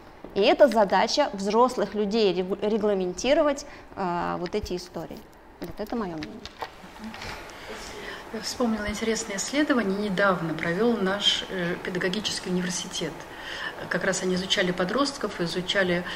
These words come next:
Speaker 2: интеллект подростков и, э, зависимое поведение. И вот мне рассказали результаты зависимого поведения о том, что, э, м, раньше было такое представление, чем больше человек сидит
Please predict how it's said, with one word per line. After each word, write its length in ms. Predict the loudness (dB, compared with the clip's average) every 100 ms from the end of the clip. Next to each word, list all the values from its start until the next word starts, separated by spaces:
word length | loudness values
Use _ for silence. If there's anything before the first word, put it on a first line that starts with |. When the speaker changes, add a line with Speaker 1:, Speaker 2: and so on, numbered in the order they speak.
| -8 -4
Speaker 2:
интеллект 420 | -2 0 0 0 0
подростков 680 | 0 4 2 0 -6 -6 -6 -8 0
и, 340 | 2 4 2
э, 140 | 0 0
зависимое 500 | 2 0 0 0 0
поведение. 600 | 0 -2 2 2 2 0 -6 -12 -12 -8 -6
И 40 |
вот 100 | 0
мне 100 | 0
рассказали 400 | 0 2 4 4
результаты 480 | 2 0 0 0 2
зависимого 500 | 2 2 2 0 -2 -2
поведения 580 | -4 -2 2 4 4 2 -4 -10 -8 -6
о 80 |
том, 200 | 0 2
что, 400 | 2 0 0 0 -2 -8 -10 0
э, 320 | 4 4 2 0 -6 -2 0
м, 220 | 0 2
раньше 300 | 4 4 4 2
было 140 | 0
такое 220 | 0 -2
представление, 640 | -2 -2 2 4 6 6
чем 200 | 6 2
больше 260 | 2 2 0
человек 260 | 0 -2 -2
сидит 280 | 0 0